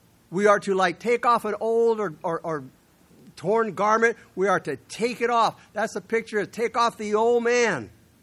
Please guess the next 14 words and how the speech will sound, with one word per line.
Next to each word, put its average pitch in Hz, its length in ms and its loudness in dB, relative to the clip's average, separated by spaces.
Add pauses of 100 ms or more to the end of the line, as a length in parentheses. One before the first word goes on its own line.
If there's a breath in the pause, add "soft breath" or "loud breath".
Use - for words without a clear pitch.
(1080)
Put 226 220 0
on 240 240 2
the 226 80 2
new 226 260 -2
man 220 300 -2
in 220 240 -4
Christ, - 800 -6 (480)
the 190 100 -2
same 233 340 0
way 240 160 2
we 226 200 -8
change 233 340 -4
our 220 140 -4
clothes. 233 580 -2